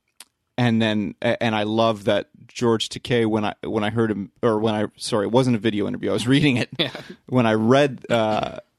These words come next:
Speaker 1: him, him explaining that story, the next quote was, um,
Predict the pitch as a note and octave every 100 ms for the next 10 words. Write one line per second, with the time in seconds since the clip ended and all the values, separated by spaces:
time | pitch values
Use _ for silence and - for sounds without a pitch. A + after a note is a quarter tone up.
0 | - B2 A#2+ G#2+ - C#3+ D3 B2 G#2+ -
1 | C#3 C3 B2+ A#2+ G#2 - - D3 D#3 A2
2 | G#2+ A2 A#2+ C3+ - - D3 D3 B2+ -
3 | A2+ G#2 G#2 G#2 - _ _ _ _ -
4 | G#2+ F#2+ D#2 C#2+ -